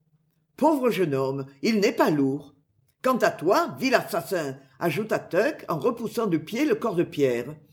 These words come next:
Reste là, et si les loups n'ont pas encore dîné, tu leur serviras de pâture. » Cela dit, le moine se dirigea d'un pas ferme et rapide dans la direction de la demeure des joyeux hommes.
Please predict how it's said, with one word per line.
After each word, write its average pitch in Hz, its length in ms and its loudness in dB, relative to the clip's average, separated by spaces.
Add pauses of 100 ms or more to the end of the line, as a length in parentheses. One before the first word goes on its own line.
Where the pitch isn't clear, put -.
(260)
Reste 277 320 0
là, 170 400 0 (220)
et 202 80 8
si 208 160 2
les 175 100 8
loups 208 260 0
n'ont 220 200 -2
pas 262 200 0
encore 196 320 0
dîné, 160 520 -2 (160)
tu 202 100 10
leur 160 160 0
serviras 254 480 0
de 294 80 -2
pâture. » 139 720 -4 (1900)
Cela 262 320 0
dit, 190 440 -2
le 185 120 8
moine 208 320 2
se 311 140 -2
dirigea 185 480 4
d'un 165 140 0
pas 143 180 -2
ferme 254 380 -4
et 170 40 0
rapide 196 580 -2 (220)
dans 185 140 0
la 160 100 4
direction 208 540 0
de 143 100 -2
la 143 120 2
demeure 202 540 2
des 180 160 0
joyeux 175 440 2
hommes. 120 420 -4